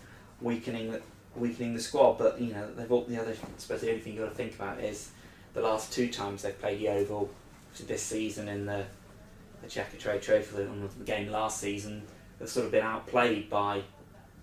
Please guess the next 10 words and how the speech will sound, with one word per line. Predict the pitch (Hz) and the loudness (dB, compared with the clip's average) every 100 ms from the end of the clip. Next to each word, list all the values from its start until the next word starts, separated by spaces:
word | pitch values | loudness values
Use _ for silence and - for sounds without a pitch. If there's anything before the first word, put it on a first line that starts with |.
| - - | -20 -12
Yeovil, | 101 95 104 101 | -4 -4 -2 -2
who | 104 | 0
are | 104 101 104 | 0 -2 -2
a | |
much | 110 117 - | -2 -2 -2
weaker | 113 104 - | -4 -4 -4
side | - 107 104 | -4 -2 -2
on | 98 | -4
paper, | - 117 110 107 107 | -2 -2 -2 -4 -2
but | 110 107 | 2 2